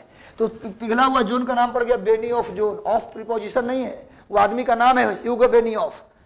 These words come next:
उसका पूरा नाम था। तो Hugo बेनियॉफ ने उसकी खोज की थी, इसलिए नाम पड़ गया Benioff zone। और यहाँ कोई चीज़ पिघल जाएगा तो पहले से भी लावा था, ये और पिघल गया तो extra लावा होगा, वो निकलने की क्या करेगा? कोशिश करेगा। और कोशिश करके इन, अगर निकल नहीं पाया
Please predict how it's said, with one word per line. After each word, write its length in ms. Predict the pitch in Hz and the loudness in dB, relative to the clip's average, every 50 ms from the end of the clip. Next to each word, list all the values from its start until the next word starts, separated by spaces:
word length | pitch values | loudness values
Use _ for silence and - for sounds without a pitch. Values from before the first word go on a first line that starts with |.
| _ _ _ _ - | _ _ _ _ -8
उसका 160 | 180 180 214 | -6 -4 -4
पूरा 260 | - 220 233 254 247 | -2 2 4 4 4
नाम 240 | 233 226 240 240 220 | 4 2 0 0 -2
था। 180 | 226 - - - - - _ _ - | -4 -8 -10 -10 -12 -16 _ _ -10
तो 60 | 185 | -6
Hugo 260 | 180 220 220 247 269 | -4 -2 0 0 2
बेनियॉफ 420 | 233 247 240 240 247 247 247 247 240 | 2 2 2 2 0 -2 -2 -2 -4
ने 80 | 240 | -6
उसकी 160 | 233 - 240 | -10 -10 -10
खोज 320 | 214 - - 262 269 - - | -6 2 4 4 4 4 0
की 100 | 233 220 - | -6 -8 -10
थी, 220 | - - - - _ _ _ _ - 202 | -12 -16 -20 -20 _ _ _ _ -8 -4
इसलिए 140 | 220 226 | -4 0
नाम 240 | 220 220 240 247 226 | 2 4 4 4 4
पड़ 120 | 247 233 233 | 4 4 6
गया 120 | 240 226 | 6 6
Benioff 460 | 196 226 226 233 240 247 - - 185 | 6 6 4 4 2 -2 -4 -4 -2
zone। 320 | 196 247 269 262 247 214 - - - - - - - - - | 2 4 6 6 6 4 0 -8 -14 -18 -20 -20 -12 -4 0
और 80 | 202 214 | 2 4
यहाँ 180 | 214 - - 220 | 4 4 4 2
कोई 180 | - 240 247 | 0 -2 -2
चीज़ 160 | - - 214 | -2 -4 -10
पिघल 340 | - - 226 202 233 262 269 277 | -10 -6 0 0 2 2 2 0
जाएगा 260 | 285 262 247 220 185 - - - - - - | 0 0 -2 -2 -4 -6 -8 -16 -12 -10 -8
तो 60 | - | -4
पहले 300 | - 226 214 226 294 277 | 0 0 0 2 0 -2
से 100 | - 302 | -2 -4
भी 100 | 277 285 | -2 0
लावा 260 | 285 277 269 269 254 - | 2 4 4 4 2 0
था, 280 | - 190 156 - - - - - - 208 | -2 -8 -12 -12 -14 -20 -20 -14 -6 -2
ये 80 | 226 | 0
और 160 | 240 277 302 | 2 2 2
पिघल 320 | 294 302 294 226 247 262 262 | 2 0 0 2 2 2 2
गया 180 | 240 247 220 208 - - - - - - | 2 0 0 0 -2 -8 -16 -20 -12 -4
तो 80 | - 220 | 0 0
extra 300 | 208 214 - - 262 262 | 0 0 -2 -2 0 0
लावा 220 | 254 247 247 254 254 | 2 2 2 2 4
होगा, 220 | 240 247 233 254 | 4 4 4 4
वो 60 | 247 | 2
निकलने 380 | 240 233 233 233 226 233 247 240 | 2 0 0 -2 -2 -2 -2 -4
की 100 | 214 233 | -4 -4
क्या 160 | 220 240 240 | -2 -2 -2
करेगा? 380 | 240 277 285 302 302 311 302 262 - - - - - - - _ _ - - | -2 0 0 2 2 4 4 2 2 -2 -6 -14 -20 -20 -20 _ _ -8 -4
कोशिश 320 | 214 220 220 285 262 - | -4 -2 -2 -4 -6 -4
करेगा। 380 | - 262 247 254 254 240 233 214 - - - - - - - | -2 0 2 4 4 4 4 2 2 0 -6 -12 -12 -8 -8
और 60 | 196 | -8
कोशिश 380 | - - 214 208 208 269 247 - | -4 0 0 0 0 -2 -4 -4
करके 300 | - 233 226 - 254 240 | -2 -2 0 0 0 0
इन, 200 | 247 247 247 247 - - - - - - - _ 180 | 0 0 -2 -4 -6 -8 -18 -20 -20 -20 -16 _ -6
अगर 120 | 208 214 | -4 -4
निकल 300 | 214 214 214 220 247 269 | -4 -4 -4 -2 -2 0
नहीं 240 | 269 254 240 269 269 | 0 2 0 0 0
पाया 380 | - 254 240 240 247 262 269 | 2 2 2 2 2 2 0